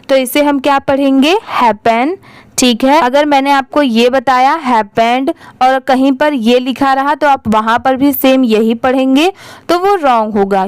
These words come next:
यहाँ पर ईडी लगा हुआ है, इसीलिए इसे हम पढ़ेंगे हैपेंड, और यहाँ पर ईडी नहीं है, इसलिए इसे हम क्या पढ़ेंगे? हैपन, ठीक है। दोनों में बस इतना ही डिफरेंस होता है।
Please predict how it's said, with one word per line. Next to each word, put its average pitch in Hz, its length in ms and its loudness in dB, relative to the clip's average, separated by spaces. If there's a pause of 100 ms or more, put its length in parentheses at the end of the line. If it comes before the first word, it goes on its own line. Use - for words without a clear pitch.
यहाँ 247 340 0 (100)
पर 302 160 -2 (100)
ईडी 240 300 2
लगा 277 300 2
हुआ 277 240 0
है, 285 220 0
इसीलिए 277 520 2
इसे 277 180 0
हम 285 160 0
पढ़ेंगे 269 480 0 (100)
हैपेंड, 254 880 -2 (440)
और 247 140 0
यहाँ 240 400 0
पर 285 200 -2
ईडी 269 280 0
नहीं 240 380 4
है, 285 260 2
इसलिए 262 440 0
इसे 277 180 0
हम 277 160 0
क्या 269 180 0
पढ़ेंगे? 277 500 2 (140)
हैपन, 208 680 -2 (400)
ठीक 240 260 0
है। 302 200 2
दोनों 240 340 0
में 302 220 0
बस 254 240 -4
इतना 233 300 0
ही 262 160 0
डिफरेंस 262 440 -2
होता 262 260 2
है। 302 200 0